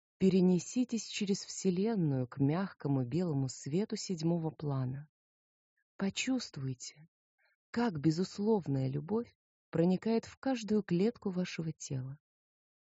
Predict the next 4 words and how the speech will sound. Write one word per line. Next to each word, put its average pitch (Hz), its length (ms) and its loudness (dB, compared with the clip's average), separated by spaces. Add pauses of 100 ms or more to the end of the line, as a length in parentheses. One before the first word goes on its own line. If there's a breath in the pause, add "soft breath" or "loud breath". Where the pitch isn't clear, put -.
(240)
Возвращайтесь 143 1200 -2
туда, 139 400 -2
откуда 156 540 -4
начинали. 135 760 -4